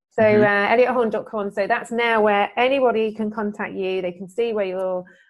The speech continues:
Speaker 1: uh, tour dates are, your merchandise, your activity. And of course,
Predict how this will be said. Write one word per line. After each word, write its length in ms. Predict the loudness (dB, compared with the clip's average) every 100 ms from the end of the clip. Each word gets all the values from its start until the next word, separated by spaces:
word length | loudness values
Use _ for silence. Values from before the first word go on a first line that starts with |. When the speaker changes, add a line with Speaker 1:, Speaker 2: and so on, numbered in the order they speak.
| -12
Speaker 1:
uh, 200 | -8 -8
tour 300 | -10 -4 -2
dates 360 | 2 2 0 0
are, 420 | 2 4 4 2
your 180 | 0 -2
merchandise, 1040 | -4 -6 -8 -10 -8 -4 -4 -4 -6 -8 -8
your 80 |
activity. 580 | -10 -10 -10 -10 -6 -2
And 100 | 0
of 80 | 0
course, 180 | 0